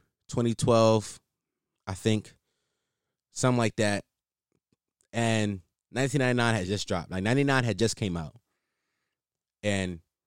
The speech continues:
if you wasn't outside when ninety-nine came out, you won't understand this. But ninety-nine was, like, all the rage in the streets. Like, it was, like, all the shit.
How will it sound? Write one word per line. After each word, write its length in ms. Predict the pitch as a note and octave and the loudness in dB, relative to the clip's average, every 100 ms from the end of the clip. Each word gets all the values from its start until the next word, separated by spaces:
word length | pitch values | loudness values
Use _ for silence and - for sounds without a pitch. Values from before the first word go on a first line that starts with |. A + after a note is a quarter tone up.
| _ _ _ _ _ _ _ | _ _ _ _ _ _ _
if 160 | C#3 F#3 | -2 2
you 80 | A#3 | 6
wasn't 280 | B3+ F#3+ F3 | 6 6 6
outside 380 | D#3 - C#3 | 6 8 8
when 120 | B2+ A#2+ | 8 8
ninety-nine 400 | A2+ G#2+ G#2+ G#2 | 6 6 4 2
came 220 | G#2 F#2 | 0 0
out, 140 | F#2 | 0
you 120 | G#2 | 2
won't 200 | A2 A2 | 4 6
understand 460 | G2+ F#2 - F#2 E2+ | 4 2 0 0 0
this. 100 | E2+ | -2
But 140 | F#2+ | 0
ninety-nine 420 | A2 B2+ B2 A#2 G#2+ | 4 6 6 6 4
was, 140 | F2+ | 2
like, 200 | F2+ E2+ - | -2 -4 4
all 220 | G#2+ G2+ | 6 6
the 120 | F#2 | 4
rage 240 | F2+ F2 | 4 2
in 80 | D#2 | 0
the 60 | D#2 | -4
streets. 320 | - D2 - | -2 -2 -2
Like, 140 | E2 | 0
it 60 | E2 | 2
was, 140 | F2 | 2
like, 200 | E2+ E2 - | 2 -2 4
all 160 | G2 | 6
the 80 | F2 | 6
shit. 300 | E2 E2 C2+ | 4 0 -4